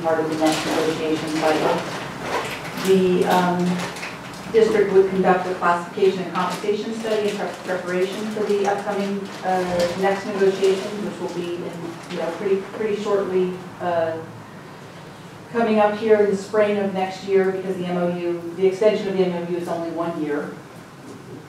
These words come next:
And since we're already in October, <laughs> it's, uh, three months into that year. Um, one of the other items was that,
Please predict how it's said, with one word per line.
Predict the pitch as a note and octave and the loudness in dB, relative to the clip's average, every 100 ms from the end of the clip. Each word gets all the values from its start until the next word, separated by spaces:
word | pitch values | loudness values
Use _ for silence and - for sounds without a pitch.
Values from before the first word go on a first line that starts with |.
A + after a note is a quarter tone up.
| - - | -18 -16
And | F3 E3+ D#3+ | -8 -6 -6
since | F3 D#3+ | -6 -4
we're | D#3+ | -2
already | D#3+ D#3+ | 0 0
in | D3+ | -2
October, | D3+ - F#3+ F#3 - B3+ B3+ | -4 -4 0 0 0 0 0
<laughs> | A#3 | 0
it's, | G#3+ B3+ B3+ - - - - - - - | 2 4 2 0 -8 -10 -14 -16 -16 -10
uh, | - - - | -8 -8 -8
three | - | -8
months | F2 - - | -6 -8 -8
into | F#3+ - - | -8 -8 -6
that | D#3+ D#3 | -4 -4
year. | D3+ F3+ F#3+ - - - - - - - - | -4 -6 -8 -12 -18 -20 -20 -20 -18 -12 -4
Um, | F3+ F3 F3 E3+ E3+ F3 E3+ - - - - | 0 2 2 0 -2 -6 -8 -12 -16 -18 -10
one | G3+ G3 | -4 0
of | |
the | F#3 F#3+ | 4 6
other | F#3 F#3 | 6 4
items | F3+ F3+ F3+ - | 4 2 0 0
was | F#3 F3 F3 - | 2 2 0 -4
that, | F3+ F3 | -4 -4